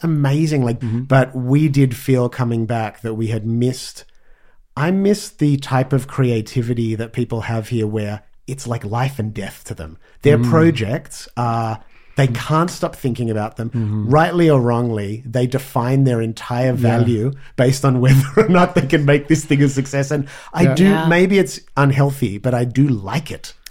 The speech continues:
Speaker 3: I like
Speaker 1: It's
Speaker 3: that
Speaker 1: exciting,
Speaker 3: too.
Speaker 1: you know?
Speaker 2: I would
Speaker 3: I like
Speaker 2: like
Speaker 3: that
Speaker 2: to, I mean,
Speaker 3: too.
Speaker 2: I, I think, I feel like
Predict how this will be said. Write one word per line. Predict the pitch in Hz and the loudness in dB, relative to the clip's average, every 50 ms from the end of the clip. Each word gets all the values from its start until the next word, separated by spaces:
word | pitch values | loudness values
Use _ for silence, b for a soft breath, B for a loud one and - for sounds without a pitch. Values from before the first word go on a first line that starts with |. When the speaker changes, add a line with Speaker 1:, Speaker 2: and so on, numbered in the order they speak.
| - - | -18 -12
Speaker 3:
I | - 175 185 | -10 -8 -4
like | 190 196 196 | -4 -2 -2
Speaker 1:
It's | 143 143 | 0 0
Speaker 3:
that | 202 | 0
Speaker 1:
exciting, | 190 - - 143 135 - 247 254 | -2 0 0 2 4 4 4 4
Speaker 3:
too. | 240 208 156 135 131 135 139 | 4 2 2 0 -2 -6 -10
Speaker 1:
you | 117 | -14
know? | 104 101 104 110 123 - - - | -16 -16 -16 -16 -16 -14 -4 0
Speaker 2:
I | 156 165 | 2 2
would | 202 233 | 4 4
Speaker 3:
I | 190 | 4
like | 208 208 202 | 4 2 2
Speaker 2:
like | 175 170 | 0 -2
Speaker 3:
that | 185 196 | -2 -2
Speaker 2:
to, | 185 | 0
I | 165 | 2
mean, | 160 165 | 2 2
Speaker 3:
too. | 170 165 165 151 151 135 - - | 2 2 2 2 0 0 -2 -2
Speaker 2:
I, | 147 | -2
I | 143 | -2
think, | 135 - 170 165 156 135 139 - - - - - - | 0 2 2 2 2 0 -2 -8 -18 -20 -20 -8 -4
I | - 160 | -2 -2
feel | 160 - - 233 226 | 0 0 2 2 4
like | 208 190 160 135 | 4 2 2 0